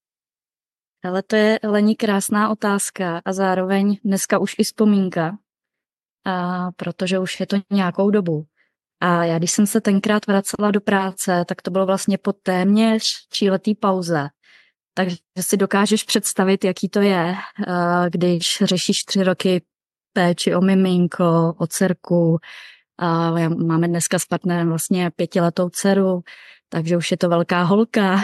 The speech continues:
<laughs> samostatná. A, a já jsem vlastně tři roky s ní byla doma, takže plnohodnotná maminka na rodičovské dovolené. A ten návrat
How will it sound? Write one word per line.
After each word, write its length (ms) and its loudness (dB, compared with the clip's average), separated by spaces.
<laughs> 80 -14
samostatná. 880 0
A, 80 -2
a 440 0
já 160 -6
jsem 140 -4
vlastně 220 0
tři 200 0
roky 220 0
s 80 -6
ní 140 0
byla 180 2
doma, 360 0
takže 260 -6
plnohodnotná 760 0
maminka 520 0
na 120 0
rodičovské 640 -6
dovolené. 580 -2
A 120 0
ten 280 0
návrat 540 0